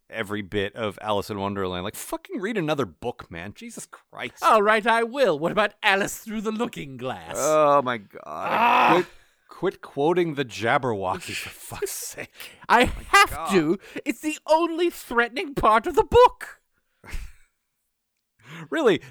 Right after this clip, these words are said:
Speaker 1: not the off with his head part.
Speaker 2: All right, fine. Jabberwock, then the Red Queen, and then what? I'm out of ideas.
Speaker 1: I don't know, 'cause I don't know Alice in Wonderland that well. I know the Disney version mostly.
Speaker 2: Mm-hmm.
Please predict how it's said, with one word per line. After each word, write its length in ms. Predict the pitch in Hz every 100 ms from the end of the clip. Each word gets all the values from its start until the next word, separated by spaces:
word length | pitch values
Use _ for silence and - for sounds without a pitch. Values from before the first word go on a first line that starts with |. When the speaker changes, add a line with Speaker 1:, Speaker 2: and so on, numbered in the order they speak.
| -
Speaker 1:
not 180 | 233
the 140 | 233 185
off 320 | 170 196 -
with 180 | 180 170
his 180 | 160 -
head 380 | - 175 151 -
part. 440 | - 127 71 - - -
Speaker 2:
All 140 | 330
right, 220 | 285 262
fine. 520 | - - 208 139 90 - - -
Jabberwock, 840 | 131 190 233 240 226 214 220 226 - _ _
then 480 | - 131 202 269 254
the 80 | 208
Red 320 | 180 170 139
Queen, 440 | - 160 127 143 -
and 140 | 196
then 260 | 220 214 175
what? 380 | 175 170 - - -
I'm 240 | 285 427
out 180 | 220 226
of 100 | 233
ideas. 880 | 269 302 277 359 180 98 - - - _ _ 131
Speaker 1:
I 60 |
don't 140 | 185 196
know, 160 | 190
'cause 180 | - 135
I 80 | 156
don't 160 | 175
know 140 | 185 160
Alice 240 | 107 101
in 80 | 113
Wonderland 400 | 101 98 95 92
that 140 | 95 98
well. 180 | 101
I 80 | 120
know 200 | 107 120
the 200 | 117 120
Disney 300 | 113 135 131
version 360 | 101 95 90 90
mostly. 380 | 82 - - 156
Speaker 2:
Mm-hmm. 140 | 269